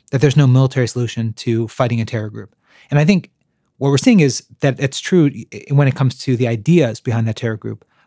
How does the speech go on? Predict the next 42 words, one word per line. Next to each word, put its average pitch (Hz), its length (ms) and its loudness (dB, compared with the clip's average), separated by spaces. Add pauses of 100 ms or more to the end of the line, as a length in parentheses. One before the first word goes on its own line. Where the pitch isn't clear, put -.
but 131 140 2
it 127 120 4
is 123 140 0
not 147 280 2
true 131 200 -2
when 117 100 0
it 120 80 -4
comes 120 220 -4
to 131 60 -8
actually 123 240 -4
defeating 123 380 -2
a 110 40 -2
terror 117 220 -6
group 107 240 -8
in 123 60 -2
a 113 40 -2
place. - 460 -8 (320)
Israel 139 320 2
functionally 123 680 -2
beat 123 160 -4
Hamas. 123 500 -4 (300)
You've 131 140 -6
had 117 260 -4 (460)
other, 139 380 2
in 113 100 -6
Peru 156 360 4
and 113 120 0
Colombia, 139 340 0
you've 120 160 -4
had 117 120 -6
terror 127 220 -2
groups, 113 400 -6 (260)
depending 127 260 2
on 120 80 0
your 117 100 0
definition, 135 560 0
but 110 200 -8
certainly 135 460 0
insurgent 127 520 -2
groups 107 300 -12
defeated 120 380 -2
militarily. 117 540 -2